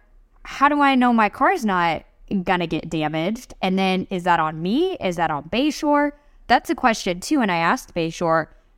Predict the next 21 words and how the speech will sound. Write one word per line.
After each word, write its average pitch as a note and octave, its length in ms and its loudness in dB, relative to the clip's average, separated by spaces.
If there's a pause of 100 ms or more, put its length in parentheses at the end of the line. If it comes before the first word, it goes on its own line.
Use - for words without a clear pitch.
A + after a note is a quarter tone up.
you F3 80 -2
know, - 100 -4 (920)
"How G3 260 2
does C4 180 2
insurance B3 640 -2
work D#3 180 -4
with D3+ 200 -6
this? - 260 -8
This G3+ 260 -2
is G4 200 -4
not A3+ 300 4
your A3 120 0
typical A3 500 -4
run-of-the-mill, F#3+ 800 2
I F3 160 4
rear-ended F#3+ 720 0
you, E3 380 -2
let's F3+ 220 2
exchange E3+ 460 -4
insurance G3 580 -2
policies. D#3 760 -2